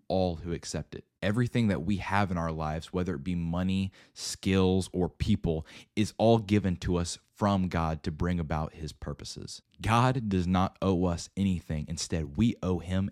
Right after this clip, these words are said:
everything. We will never be able to repay God for the gift that he has given us. We have nothing fit for a king, but we can most definitely lift our hands and voices and glorify him,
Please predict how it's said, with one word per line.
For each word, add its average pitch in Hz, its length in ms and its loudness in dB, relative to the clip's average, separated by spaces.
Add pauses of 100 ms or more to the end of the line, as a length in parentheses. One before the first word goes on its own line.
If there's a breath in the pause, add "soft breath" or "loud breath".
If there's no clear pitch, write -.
everything. - 540 -10 (400 loud breath)
We 147 140 8
will 123 140 4
never 107 380 4
be 98 200 2
able 92 160 0
to - 120 -4 (100)
repay 92 520 0
God 82 320 -2
for - 120 -6
the 76 100 -8
gift 80 300 -6
that 80 100 -12
he 80 140 -8
has 71 140 -8
given 73 300 -6
us. - 400 -16
We 104 140 2
have 92 200 -2
nothing 87 600 0 (140)
fit 85 220 -4
for 82 200 -2
a 78 40 -2
king, 73 400 -8 (200 loud breath)
but 92 80 -4
we 104 120 0
can 104 140 0
most 90 300 -2
definitely 85 540 0
lift 85 300 -4
our 87 160 0
hands 87 340 -4
and 85 180 -4
voices 82 460 -2 (180 loud breath)
and 85 220 -8
glorify 90 600 0
him, 80 320 -4